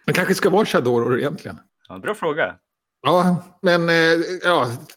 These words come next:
Speaker 1: tråkig artikel ändå då. Iranska moralpolisen som drabbade den här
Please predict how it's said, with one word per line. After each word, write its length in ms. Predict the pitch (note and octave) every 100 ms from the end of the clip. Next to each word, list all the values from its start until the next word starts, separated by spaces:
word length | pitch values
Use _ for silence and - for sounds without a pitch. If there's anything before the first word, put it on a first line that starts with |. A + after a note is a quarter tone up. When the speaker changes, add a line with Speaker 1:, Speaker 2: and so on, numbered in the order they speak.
| -
Speaker 1:
tråkig 280 | E3+ D3+
artikel 440 | F3+ D#3 D3 D3+ C3+
ändå 340 | C3 C#3+ B2
då. 200 | A2+ A#2+ -
Iranska 460 | B2 B2+ A#2+ -
moralpolisen 880 | B2+ A#2+ C3 G#2 - C3 D3+ - A2+
som 200 | G#2+ G#2+
drabbade 720 | A#2 A2+ A2 G#2+ G#2+ G#2 G2+
den 160 | G2+ F#2+
här 280 | G2+ G2+